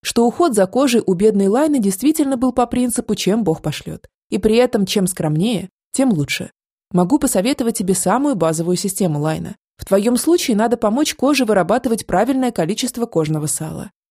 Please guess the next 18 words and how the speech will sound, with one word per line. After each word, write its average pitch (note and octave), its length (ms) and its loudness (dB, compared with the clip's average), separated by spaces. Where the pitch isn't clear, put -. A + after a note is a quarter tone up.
Сало. D#3+ 580 -4
Девушка A3 420 0
поморщилась. F3 680 -2
А F3+ 120 2
может, A#3+ 300 2
есть A#3 260 0
средство, B3 420 0
которое A3 340 0
поможет, A3 400 0
чтобы G3 280 0
оно G#3 180 2
вообще G#3 400 2
не D4+ 120 4
вырабатывалось? E3 760 -2
А D#3+ 160 2
это E3+ 140 0
тоже A3 260 0
вредно. E3+ 440 -2